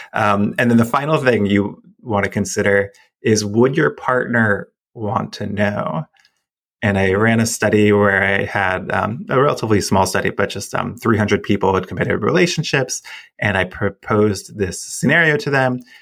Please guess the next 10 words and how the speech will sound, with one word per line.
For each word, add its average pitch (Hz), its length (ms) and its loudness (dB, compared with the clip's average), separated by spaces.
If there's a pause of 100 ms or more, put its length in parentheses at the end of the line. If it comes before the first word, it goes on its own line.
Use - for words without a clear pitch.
(180)
Imagine 117 400 0
your 123 100 4
partner 101 480 0
is - 160 -12
traveling 95 440 0
out 98 160 0
of 110 80 -4
town 95 520 0 (500)
in 104 160 0
a 101 60 2